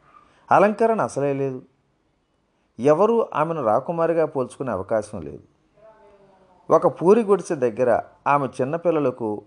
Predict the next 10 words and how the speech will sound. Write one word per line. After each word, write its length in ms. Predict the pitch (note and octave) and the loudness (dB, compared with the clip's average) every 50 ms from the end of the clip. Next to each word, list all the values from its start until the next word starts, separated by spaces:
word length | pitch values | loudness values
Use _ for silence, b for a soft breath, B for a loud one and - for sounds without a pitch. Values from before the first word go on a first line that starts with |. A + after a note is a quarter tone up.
| _ - | _ -2
వైద్య 220 | A2 B2 C3 C3+ | 0 0 0 -2
చికిత్స 360 | D3+ C#3+ - C#3 A#2+ C3 - - A#2+ G2+ F#2+ - | -8 -8 -8 -8 -8 -10 -10 -8 -10 -10 -8 -8
చేస్తుంది. 480 | G2+ F2+ - - - F2+ F2 D#2+ C2+ - _ _ _ _ _ _ _ _ _ _ _ _ _ _ _ _ _ _ _ _ _ _ _ _ _ - | -8 -8 -10 -12 -16 -16 -16 -16 -18 -20 _ _ _ _ _ _ _ _ _ _ _ _ _ _ _ _ _ _ _ _ _ _ _ _ _ 0
ఆమె 420 | G#2+ A2+ A2+ G#2 G2 F#2 F#2 A2+ - - _ _ _ _ - G2 | 2 2 4 2 2 0 -2 -4 -6 -12 _ _ _ _ -12 -6
దిగివచ్చిన 580 | F#2+ B2 C3 D3 D#3+ F3 E3+ E3+ - F#3+ F3+ | -2 0 2 4 4 2 2 0 -2 -2 -2
దేవతలాగా 680 | D#3 G#2+ F#2 A2+ A#2+ B2+ C3 B2+ C#3 C3 B2+ B2 A#2 A2+ | -2 -2 2 2 2 2 2 2 2 4 4 2 2 -2
ఉంది. 340 | F#2+ E2 D#2 C#2 B1+ - - _ _ _ _ _ _ _ _ _ _ _ _ _ _ _ _ _ _ | -4 -4 -6 -10 -14 -18 -20 _ _ _ _ _ _ _ _ _ _ _ _ _ _ _ _ _ _
సిద్ధార్థుడు 640 | - - E3+ E3+ E3+ F3 G#3+ A3+ A3+ G#3+ G#3 G#3 F#3 | -6 0 0 0 2 4 6 6 6 4 2 0 0
ఆమెను 220 | D#3+ C#3+ C3 B2+ | 0 0 -2 -4
సమీపించి, 760 | A2+ - A2 G2+ A#2 C#3 C#3+ D3+ C3 A2 G2 - - C#3 - | -6 -6 -6 -4 -4 -8 -8 -8 -10 -10 -12 -14 -16 -18 -18